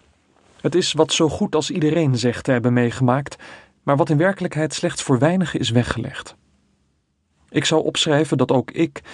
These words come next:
in het herfsttij van mijn bestaan, de hoop had opgegeven dat het mij nog zou overkomen, als het geen leugen was dat ik die hoop ooit heb gekoesterd. Ik heb er altijd de voorkeur aan gegeven om mij te wijden aan mijn werk,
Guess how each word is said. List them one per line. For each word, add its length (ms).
in 160
het 220
herfsttij 640
van 120
mijn 200
bestaan, 500
de 120
hoop 260
had 140
opgegeven 680
dat 120
het 120
mij 160
nog 160
zou 180
overkomen, 640
als 180
het 160
geen 220
leugen 320
was 340
dat 180
ik 120
die 220
hoop 360
ooit 300
heb 120
gekoesterd. 680
Ik 120
heb 140
er 60
altijd 280
de 80
voorkeur 420
aan 140
gegeven 540
om 100
mij 180
te 140
wijden 420
aan 100
mijn 160
werk, 400